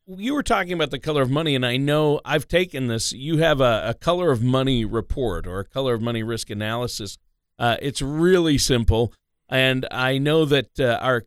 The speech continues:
you have that available for our listeners, and, uh, they can get it either probably by going to your website or giving you a call, right?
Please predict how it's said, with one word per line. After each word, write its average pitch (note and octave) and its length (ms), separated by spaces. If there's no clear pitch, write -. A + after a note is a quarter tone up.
you C3 200
have C#3+ 280
that C3+ 260
available C3+ 540
for C#3 200
our A#2 120
listeners, C3+ 640
and, G#2 220
uh, G#2 100
they G#2+ 160
can A2 180
get B2 160
it A#2+ 140
either A2+ 240
probably A#2+ 400
by A2+ 180
going A#2+ 300
to A2 40
your A2 140
website B2+ 520
or A2+ 200
giving A#2+ 320
you A#2 100
a G#2+ 60
call, C#3 400
right? G2+ 260